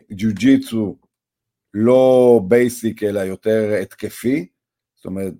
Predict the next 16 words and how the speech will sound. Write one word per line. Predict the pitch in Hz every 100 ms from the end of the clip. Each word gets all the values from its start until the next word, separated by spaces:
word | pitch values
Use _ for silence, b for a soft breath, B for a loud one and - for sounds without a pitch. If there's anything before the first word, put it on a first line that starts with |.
| -
אה, | 92 87 85 -
אה, | 87 85
ג'ו-ג'יצו | 90 95 107 110 101
יותר | 95 - 90
זה, | 117 175 - _ _ _
ובשנים | 87 87 131 165 151 123 117 120 127
האחרונות, | 110 - 104 110 135 175
שנתיים, | - 92 92 110 104
שלוש | 101 107 101
האחרונות, | - 95 131 160 _ _ _
הם | 107
עושים | 98 - 117
השלמה | 110 - 101 101 101
מאוד | 98 - 120 120 107
גדולה | 92 98 101
בהיאבקות | 95 87 80 78 80 - 165